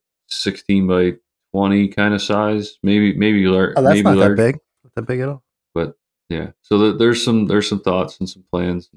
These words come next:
Speaker 2: How
Speaker 1: I'm
Speaker 2: deep you going with the anvil stump this time?
Speaker 1: Oh, it'll be the same, but it'll be,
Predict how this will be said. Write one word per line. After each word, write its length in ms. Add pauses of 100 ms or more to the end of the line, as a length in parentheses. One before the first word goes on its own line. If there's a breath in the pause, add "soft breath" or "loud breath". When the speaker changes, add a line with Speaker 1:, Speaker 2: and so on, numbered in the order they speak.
(220)
Speaker 2:
How 80
Speaker 1:
I'm 100
Speaker 2:
deep 220
you 60
going 240
with 80
the 140
anvil 320
stump 380
this 160
time? 340 (340)
Speaker 1:
Oh, 160
it'll 160
be 120
the 100
same, 440 (320)
but 100
it'll 180
be, 240